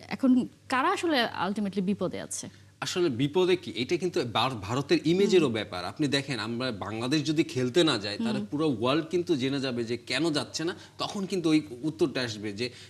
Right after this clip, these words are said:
Speaker 2: বা-, বাংলাদেশ সিকিউর ফিল করেনি, বাংলাদেশের সাথে মুস্তাফিজের
Speaker 1: তারা মুস্তাফিজকে
Speaker 2: ব্যাপারটা,
Speaker 1: সিকিউরিটি দিতে পারেনি।
Speaker 2: ব্যাপারটা এখানে চলে আসবে। সেখানে, এখানে কিন্তু ভারতের
Speaker 1: হুম।
Speaker 2: ইমেজেরও ব্যাপার আছে। এবং, আহ, খালিদ যে রিপোর্টটা করেছেন যে বাংলাদেশ যদি ভারতে না যায়,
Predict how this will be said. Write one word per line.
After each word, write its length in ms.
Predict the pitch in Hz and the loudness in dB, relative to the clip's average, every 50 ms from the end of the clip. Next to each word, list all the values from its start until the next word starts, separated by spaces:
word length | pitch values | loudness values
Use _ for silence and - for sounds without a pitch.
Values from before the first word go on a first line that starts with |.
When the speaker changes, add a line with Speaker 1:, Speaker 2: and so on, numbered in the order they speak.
| - - | -14 -8
Speaker 2:
বা-, 480 | 101 107 110 110 107 104 101 101 98 | -4 0 0 2 2 0 -2 -2 0
বাংলাদেশ 400 | 104 127 151 160 160 143 135 135 | 0 2 2 2 2 0 0 -2
সিকিউর 380 | - - - 180 175 202 196 170 | -2 -2 -4 -4 -2 0 0 0
ফিল 220 | - - 147 127 | 2 2 2 2
করেনি, 440 | 113 - 131 127 127 123 127 127 127 | 2 0 0 2 2 2 0 0 0
বাংলাদেশের 480 | 120 113 113 120 123 123 117 113 113 120 | -2 -2 -2 -2 -2 -4 -4 -4 -6 -6
সাথে 360 | 113 - 120 107 - 127 123 - - - - - 120 | -6 -8 -8 -6 -4 -6 -6 -6 -10 -18 -14 -6 -6
মুস্তাফিজের 400 | 123 - - - - 123 339 339 | -6 -4 -4 -4 0 0 2 4
Speaker 1:
তারা 100 | - - | 4 4
মুস্তাফিজকে 320 | 339 359 392 349 339 294 | 4 2 4 4 4 4
Speaker 2:
ব্যাপারটা, 240 | 294 320 294 294 349 | 4 4 4 4 6
Speaker 1:
সিকিউরিটি 300 | 302 349 330 277 311 233 | 6 6 6 6 6 8
দিতে 200 | 262 285 320 381 | 6 6 6 4
পারেনি। 300 | - - 285 247 208 151 | 2 2 2 2 4 4
Speaker 2:
ব্যাপারটা 440 | 143 151 214 190 175 165 - 175 151 | 4 4 6 4 2 2 2 2 2
এখানে 280 | 151 147 - 185 180 | 2 2 4 2 2
চলে 280 | 180 - 202 196 185 170 | 4 6 6 8 8 8
আসবে। 200 | 131 113 101 107 | 6 2 0 -4
সেখানে, 340 | - - 165 - 202 202 180 - 139 131 - | -4 -4 -2 -2 -2 -2 -2 -2 -2 -2 2
এখানে 280 | - 165 160 202 202 202 | 0 0 0 0 -4 -2
কিন্তু 200 | 185 214 196 208 | -4 -2 -2 -2
ভারতের 440 | 127 - 240 233 233 233 220 220 214 | 0 0 2 2 2 4 4 2 2
Speaker 1:
হুম। 80 | 214 | 4
Speaker 2:
ইমেজেরও 300 | 208 214 196 202 185 180 | 2 2 2 4 4 4
ব্যাপার 280 | 143 131 123 - 139 127 | 4 2 0 0 -2 -2
আছে। 220 | 117 110 - 120 | -2 -4 -4 -4
এবং, 160 | 117 123 156 160 - - - - - - | -4 -2 -2 -4 -4 -8 -16 -18 -12 -8
আহ, 160 | - 120 120 | -6 -6 -6
খালিদ 320 | - - 170 175 196 180 | -2 2 4 4 4 6
যে 120 | 165 185 175 | 8 8 8
রিপোর্টটা 340 | 165 170 175 175 160 175 | 8 6 2 2 2 0
করেছেন 400 | 151 160 160 160 156 160 147 123 | 0 2 2 0 2 0 -2 -2
যে 200 | 120 127 147 147 143 | 0 0 0 -2 -2
বাংলাদেশ 540 | 123 113 120 123 139 160 185 185 190 190 170 | -2 -2 -2 0 0 0 0 0 0 0 2
যদি 180 | 185 185 180 165 | 2 4 4 2
ভারতে 340 | 135 135 131 143 - 170 | 2 0 -4 -4 -4 -4
না 220 | 135 120 117 131 156 | -2 0 0 0 2
যায়, 200 | 151 160 117 | 2 0 -2